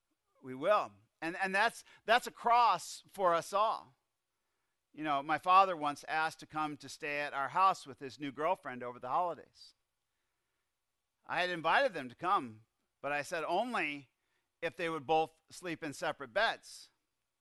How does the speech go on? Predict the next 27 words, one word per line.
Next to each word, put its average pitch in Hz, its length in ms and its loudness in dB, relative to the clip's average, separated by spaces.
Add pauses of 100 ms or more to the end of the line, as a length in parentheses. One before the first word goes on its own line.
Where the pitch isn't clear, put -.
(420)
And 139 120 -10
they 202 120 0
were 214 100 4
insulted. 208 600 0 (1200)
And, 180 200 -4
and 202 160 -4
they 196 100 4
chose 233 340 2
to 190 300 0
sleep 220 300 -4
somewhere 185 380 2
else, 226 500 2 (280)
not 170 220 0
at 160 60 -8
my 156 160 -2
house. 170 460 -4 (1300)
Uh, 127 100 -14 (260)
I 160 220 -2 (100)
even 190 160 -2
tried 196 200 2
to 185 60 -2
explain 208 360 -4
to 170 100 -10
them 143 340 -4
in 175 160 -2
love 175 440 8
that 165 220 -2